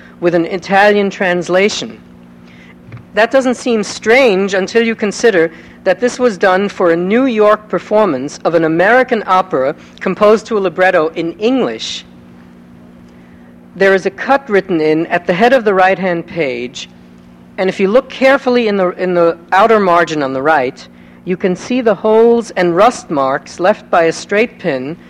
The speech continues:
that was used to pin the cut pages together.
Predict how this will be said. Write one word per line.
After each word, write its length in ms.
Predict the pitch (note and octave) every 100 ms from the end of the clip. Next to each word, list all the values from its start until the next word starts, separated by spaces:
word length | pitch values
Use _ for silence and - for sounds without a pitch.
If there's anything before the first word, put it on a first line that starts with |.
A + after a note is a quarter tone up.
| - -
that 140 | F3 F3
was 160 | E3+
used 300 | F#3+ A#3 A#3
to 80 | G3+
pin 460 | - A3 A3 G#3+ A3 -
the 80 | E3+
cut 300 | - G3 -
pages 460 | G3 E3+ E3 D3+
together. 440 | - D#3 D#3 B2